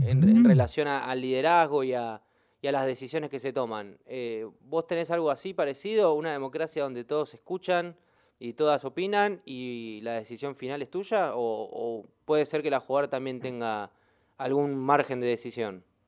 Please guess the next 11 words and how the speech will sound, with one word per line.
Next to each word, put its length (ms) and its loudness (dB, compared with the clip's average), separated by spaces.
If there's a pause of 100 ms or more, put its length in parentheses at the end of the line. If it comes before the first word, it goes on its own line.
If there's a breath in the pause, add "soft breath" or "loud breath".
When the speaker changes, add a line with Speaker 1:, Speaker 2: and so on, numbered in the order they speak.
(2750)
Speaker 2:
No, 400 8 (140)
eh, 400 6 (800)
el 180 4
tema 340 10
es, 460 6 (640)
yo 80 8
escucho 360 10
a 20 10
las 100 8
jugadoras, 540 8 (160)
obviamente, 560 8